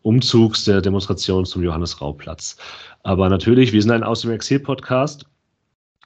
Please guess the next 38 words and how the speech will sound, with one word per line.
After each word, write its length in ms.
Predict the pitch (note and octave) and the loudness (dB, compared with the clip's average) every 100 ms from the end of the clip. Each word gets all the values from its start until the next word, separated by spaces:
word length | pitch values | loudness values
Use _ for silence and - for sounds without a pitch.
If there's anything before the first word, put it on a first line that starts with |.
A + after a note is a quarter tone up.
| _ - | _ -6
Überall, 480 | A#2 A#2 F2 G2 | -2 -2 -2 -2
wo 140 | F#2+ F2+ | -2 -4
ihr 160 | F2 | -4
wohnt, 440 | E2 E2+ F#2 F#2 - _ - | -4 -4 -4 -6 -14 _ -10
äh, 240 | F2 E2 D#2+ | -8 -6 -8
wenn 120 | D#2 | -8
es 140 | D#2+ | -8
zumindest 380 | - D#2 D#2+ - | -10 -10 -10 -10
auf 180 | E2 - F#2+ | -12 -14 -6
bundesdeutschem 760 | F#2 F#2+ C3+ A#2 G2+ G2 F#2+ | 0 4 6 4 4 2 0
Gebiet 300 | E2+ F#2+ F#2 | -4 -2 -2
ist, 260 | F#2 - - - - - _ - | -2 -4 -10 -20 -20 -20 _ -4
dann, 300 | E2+ E2+ - | -2 -2 -4
äh, 180 | F2+ E2+ | -6 -6
könnt 320 | - F#2 F#2 | -4 -4 0
ihr, 220 | F2 E2 | 0 0
habt 160 | G#2 - | -2 0
ihr 100 | F#2+ | 0
sicherlich 280 | F#2 F#2 F2 | 0 -2 -2
die 120 | F2+ | -4
Möglichkeit, 440 | F2+ F2+ - F2+ | -4 -6 -6 -6
irgendwo 200 | F#2+ F#2 | -4 -4
in 80 | F2 | -2
der 80 | E2+ | -2
Nähe 300 | E2 F2+ F2+ | -2 -2 -4
an 100 | E2 | -6
solchen 220 | F2+ - | -8 -6
Demonstrationen 540 | F2 F2 E2+ - E2+ | -6 -6 -8 -6 -6
teilzunehmen. 800 | - G2+ A2+ A2+ A2 G#2 G#2 G#2 - - - - - - | -2 0 0 2 4 4 2 -2 -10 -20 -20 -20 -16 -10
Und 120 | F2+ | -4
auch 180 | F2 F#2 | -4 -2
wenn 140 | E2+ | -2
ihr 120 | F2 | -2
uns 180 | D#2+ D#2+ | -4 -6
aus 100 | F2 | -2
dem 120 | G#2+ | 0
Ausland 680 | F#2+ C#3 D3 A#2+ G2+ A#2 G#2+ | 4 4 4 2 2 0 2
zuhört, 520 | D3+ C#3+ C#3+ B2+ | 4 4 4 0